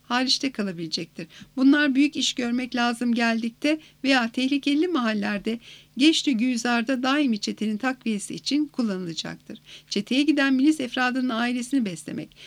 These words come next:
köydeki işini diğer efrada angarya suretiyle gördürmek köy heyet idaresinin borcudur. Çetede vefat eden milis efradının ailesini kaza heyet idaresi her suretle temin edecektir.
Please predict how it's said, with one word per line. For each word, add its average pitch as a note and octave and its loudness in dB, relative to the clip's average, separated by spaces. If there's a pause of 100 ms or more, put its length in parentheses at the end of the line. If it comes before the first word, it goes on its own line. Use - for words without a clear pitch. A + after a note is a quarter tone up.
(140)
köydeki B3 2
işini C#4+ 4
diğer C4+ 2
efrada B3 -4
angarya A3+ 2
suretiyle A3+ -2
gördürmek A#3+ -2 (240)
köy D#4+ 4
heyet A#3 0
idaresinin A#3+ -2
borcudur. F#3 -8 (280)
Çetede D4+ 0
vefat C4+ 0
eden G3+ -2
milis A#3+ 2
efradının F#3 -6
ailesini A3 -2 (260)
kaza A#3 -2
heyet B3+ 0
idaresi A3 -2
her D#4 -2
suretle G#3 -4
temin G#3+ -2
edecektir. E3 -10